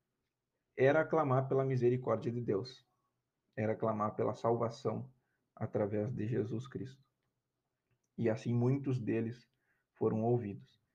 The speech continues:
E é importante destacar aqui, a título de, de uma boa compreensão,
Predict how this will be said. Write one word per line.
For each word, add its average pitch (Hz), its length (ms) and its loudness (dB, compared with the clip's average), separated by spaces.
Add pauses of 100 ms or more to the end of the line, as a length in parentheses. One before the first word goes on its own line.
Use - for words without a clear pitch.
(340)
E 113 60 -4
é 113 60 2
importante 127 640 4 (180)
destacar 117 600 -2
aqui, 131 360 -4 (400)
a 113 80 -6
título 110 440 -8
de, 117 240 -4
de - 640 -14
uma 107 160 -2
boa 107 260 2
compreensão, 110 840 -2